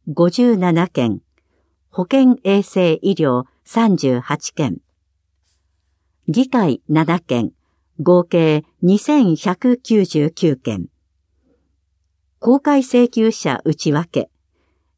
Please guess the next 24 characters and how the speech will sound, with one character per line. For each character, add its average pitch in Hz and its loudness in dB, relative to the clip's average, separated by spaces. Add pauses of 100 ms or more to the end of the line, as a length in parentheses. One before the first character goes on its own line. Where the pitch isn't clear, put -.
請 269 2
求 311 2
者 202 -2
の 165 0
区 180 -2
分 220 2
ご 214 0
と 175 -2
に 147 0 (200)
請 208 0
求 202 0
者 208 -4
数、 120 -4
請 247 0
求 262 0
件 226 0
数 196 0
を 147 2
お 151 -6
伝 123 -8
え 123 -8
し - -8
ま 123 -2
す。 - -18